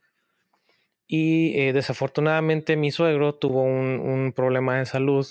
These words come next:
grave y estuvo muy mal, a tal grado que, pues, desafortunadamente, eh, el desenlace fue que, que falleció.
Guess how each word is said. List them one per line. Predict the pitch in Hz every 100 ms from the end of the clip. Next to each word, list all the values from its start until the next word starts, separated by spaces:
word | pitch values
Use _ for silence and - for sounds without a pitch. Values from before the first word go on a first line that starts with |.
| -
grave | - 135 131 131 175 _ _ _ _ _ _
y | 113
estuvo | 117 - 123 120
muy | 117
mal, | 117 147 220 - _ _ _ _ _ -
a | 123
tal | - 131
grado | 123 127 123 135
que, | 123
pues, | - 110
desafortunadamente, | 110 110 113 113 120 120 120 113 110 117 110 - 76 117 110 104
eh, |
el | 120 120
desenlace | 120 113 117 113
fue | - -
que, | - - - -
que | 110
falleció. | - 117 113 - 151 151